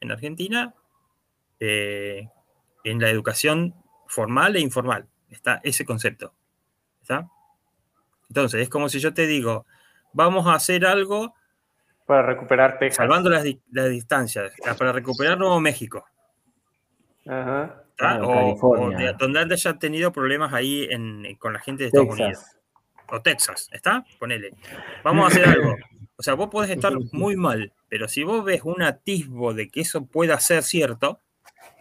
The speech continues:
Speaker 2: Además,
Speaker 1: no,
Speaker 2: te la
Speaker 1: dejás de
Speaker 2: venden como
Speaker 1: discutir.
Speaker 2: que ya es un hecho de que la ganaste casi, ¿no?
Speaker 1: Exacto.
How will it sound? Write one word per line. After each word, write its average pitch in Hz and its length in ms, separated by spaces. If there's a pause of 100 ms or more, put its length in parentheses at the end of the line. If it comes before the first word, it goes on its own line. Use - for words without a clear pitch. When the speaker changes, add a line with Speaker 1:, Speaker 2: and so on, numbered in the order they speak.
(840)
Speaker 2:
Además, 143 260
Speaker 1:
no, - 60
Speaker 2:
te 127 60
la 131 60
Speaker 1:
dejás 143 120
de 180 80
Speaker 2:
venden 165 140
como 127 200
Speaker 1:
discutir. 127 180
Speaker 2:
que 127 60
ya 147 80
es 147 80
un 151 120
hecho 160 200
de 123 100
que 120 80
la 110 160
ganaste 127 460
casi, 123 360
¿no? 127 220
Speaker 1:
Exacto. 135 580